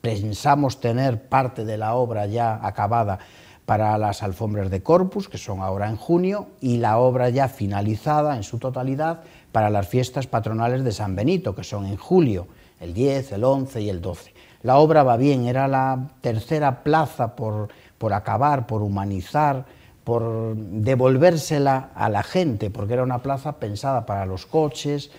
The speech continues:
saturada, inaccesible, Y hoy podemos decir que es una plaza totalmente distinta, junto con la Plaza Paradela, que ya todo el mundo la conoce, y la Plaza Rosalía de Castro, que es una plaza preciosa,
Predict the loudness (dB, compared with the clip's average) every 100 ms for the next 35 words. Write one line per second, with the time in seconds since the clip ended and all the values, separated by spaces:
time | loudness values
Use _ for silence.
0 | -20 _ _ -8 -6 -4 0 4 4 4
1 | 2 0 -4 -6 -4 -4 -6 -10 -2 2
2 | 2 2 -2 -4 -16 -20 -2 0 2 2
3 | 0 0 -2 -2 -2 -2 -2 -2 -2 0
4 | 0 0 2 0 0 -2 -4 -4 -4 -4
5 | -4 -4 -2 -2 -2 -6 -12 -16 _ -4
6 | 2 2 2 -4 -6 -6 -6 -4 -6 -4
7 | -4 0 0 2 0 -2 -4 -8 -6 -6
8 | -6 -4 -4 -2 -4 -4 -6 -8 -12 -18
9 | -20 -12 -4 -2 -2 -4 0 0 -2 -6
10 | -6 -6 -4 -2 -2 -4 -6 -8 -10 -10
11 | -10 -10 -10 -10 -8 -6 -6 -6 -6 -6
12 | -4 -2 -2 -2 -10